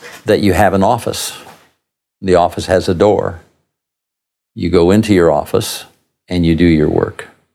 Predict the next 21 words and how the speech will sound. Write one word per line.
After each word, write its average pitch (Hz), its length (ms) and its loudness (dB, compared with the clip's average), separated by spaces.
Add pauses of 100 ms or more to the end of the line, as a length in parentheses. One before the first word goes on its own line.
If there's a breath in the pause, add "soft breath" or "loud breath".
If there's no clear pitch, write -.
(760)
And 87 160 -2
when 87 140 2
you 85 100 2
come 95 180 0
out, 95 240 0
you 95 80 -4
close 139 460 -2
the 101 100 -2
door 95 200 2
to 87 60 0
your 80 200 2
office, - 580 -4 (640)
and 101 120 -4
leaving 104 300 2
your 87 160 2
career 101 520 2
and 92 100 0
your 82 140 -2
business 87 500 -2
there 87 520 0
confined, 87 800 -4